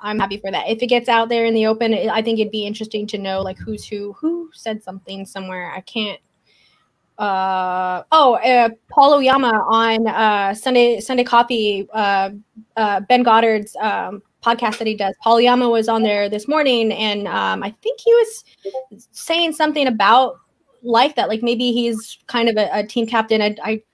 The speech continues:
just walked in and caught, like, that end of it. So having someone on like Paul, see, yeah, Bibb saying that he's team captain of Mercs completely makes sense. Paul being team captain for Swag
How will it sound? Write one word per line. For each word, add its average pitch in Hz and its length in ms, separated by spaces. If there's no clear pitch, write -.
just 254 240
walked 220 200
in 214 120
and 208 160
caught, 202 340
like, 202 200
that 190 240
end 208 240
of 202 100
it. 190 240
So 214 420
having 277 280
someone 262 260
on 247 180
like 208 240
Paul, 220 300
see, 277 240
yeah, 247 240
Bibb 220 300
saying 226 240
that 220 100
he's 226 240
team 233 220
captain 226 340
of 214 60
Mercs 214 400
completely 226 420
makes 196 220
sense. - 340
Paul 214 520
being 220 340
team 220 260
captain 214 480
for 202 280
Swag 226 520